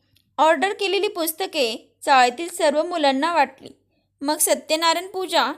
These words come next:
चित्रकला स्पर्धा, हसत खेळत जेवण आणि नंतर सर्व बालगोपाळांसोबत केक कापून काकूंची एकसष्टी साजरी झाली.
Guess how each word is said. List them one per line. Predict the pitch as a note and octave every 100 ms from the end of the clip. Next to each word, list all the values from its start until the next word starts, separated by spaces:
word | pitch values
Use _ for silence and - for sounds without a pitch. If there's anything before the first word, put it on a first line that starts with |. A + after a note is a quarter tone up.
| -
चित्रकला | C4 A#3+ C4 C4 C#4+
स्पर्धा, | D4 F4 E4+ C4 C4 - _ _ _ F4
हसत | F4+ G#4 A4+
खेळत | - A4 G#3 C4+
जेवण | D#4 D#4 C4 C4+ -
आणि | B3 C#4
नंतर | D4 C4+ C4+ D4+
सर्व | - D4+ E4
बालगोपाळांसोबत | E4+ C#4 C4 C#4+ D#4+ D#4+ E4 E4+ G4 C#4+ B3 D4 - _ _ F4
केक | F4+ F4+
कापून | A#4 G#4 D4 C4+ -
काकूंची | C#4+ B3+ B3+ C4+ C4+ E4+
एकसष्टी | E4 - D4 D#4+ G4
साजरी | - F#4 F4+ F#4 E4+
झाली. | D4 -